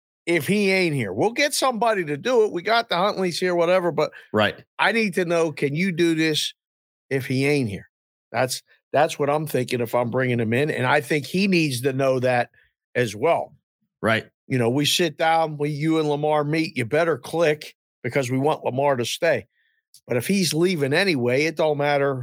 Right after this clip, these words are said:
Speaker 1: who I
Speaker 2: Who
Speaker 1: bring
Speaker 2: the,
Speaker 1: in.
Speaker 2: yeah, who the O C is. It's a good point.
Speaker 1: He's going to get the money. You're coming in. You better figure out <laughs> how to make this work if he ain't here. That's what I
Speaker 2: Right.
Speaker 1: need to know.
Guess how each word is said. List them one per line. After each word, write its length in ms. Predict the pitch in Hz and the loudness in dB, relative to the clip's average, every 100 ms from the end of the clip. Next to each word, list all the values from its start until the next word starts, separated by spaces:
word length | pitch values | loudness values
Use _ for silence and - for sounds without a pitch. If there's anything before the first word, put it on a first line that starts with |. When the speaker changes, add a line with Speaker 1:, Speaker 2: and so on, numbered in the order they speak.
| - | -6
Speaker 1:
who 180 | 240 | -2
I 120 | 190 135 | 2 0
Speaker 2:
Who 20 | 107 | 0
Speaker 1:
bring 200 | 131 113 | 0 0
Speaker 2:
the, 200 | 90 92 | 0 -2
Speaker 1:
in. 40 | |
Speaker 2:
yeah, 160 | 92 98 | -2 -2
who 220 | - 139 | 0 0
the 120 | 120 | 0
O 60 | 90 | -2
C 280 | - 92 95 | 0 2 0
is. 140 | 80 | -2
It's 160 | 107 - | -6 -4
a 40 | |
good 140 | 110 104 | -4 0
point. 280 | 110 82 - | 0 0 -2
Speaker 1:
He's 140 | 165 | -2
going 300 | 170 160 156 | 2 2 2
to 60 | 147 | 0
get 200 | 160 151 | 0 0
the 80 | 127 | 0
money. 440 | 165 180 139 127 _ _ _ _ _ _ | 0 2 0 -4 _ _ _ _ _ _
You're 200 | 131 165 185 | -4 -2 0
coming 360 | 202 180 165 | 0 0 0
in. 220 | 196 208 | 2 2
You 100 | 165 | 0
better 240 | 143 170 165 | 0 0 0
figure 380 | - 165 147 156 | 0 -2 0 0
out 140 | 151 | 0
<laughs> 20 | |
how 260 | 127 110 190 | -2 -2 -2
to 20 | 147 | 0
make 260 | 156 170 | 0 -2
this 260 | 151 139 - | -2 -2 -4
work 540 | 127 127 135 165 - - _ | -4 -4 0 0 -2 -20 _
if 200 | 151 139 | -4 -2
he 180 | 151 143 | -2 0
ain't 240 | 156 175 175 | 2 0 0
here. 300 | 113 104 - - | -2 -4 -6 -4
That's 220 | 151 156 | -4 -4
what 120 | - | -4
I 60 | - | 0
Speaker 2:
Right. 220 | - 95 | 2 0
Speaker 1:
need 100 | 113 110 | -2 -4
to 60 | |
know. 160 | 110 | -4